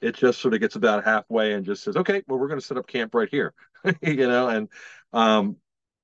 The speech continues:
and, and that's kind of the vibe I get. It's like, it's, it,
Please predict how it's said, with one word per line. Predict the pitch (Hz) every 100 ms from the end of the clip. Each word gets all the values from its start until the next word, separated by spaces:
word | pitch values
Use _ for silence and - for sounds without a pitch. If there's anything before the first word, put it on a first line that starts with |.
| _
and, | 123 123
and | 117 120
that's | 123 117
kind | 139 123
of | 110
the | 95
vibe | 87 113 123 117
I | 104
get. | 95 120 113
It's | 101 -
like, | 98 95
it's, | 101 - _
it, | 117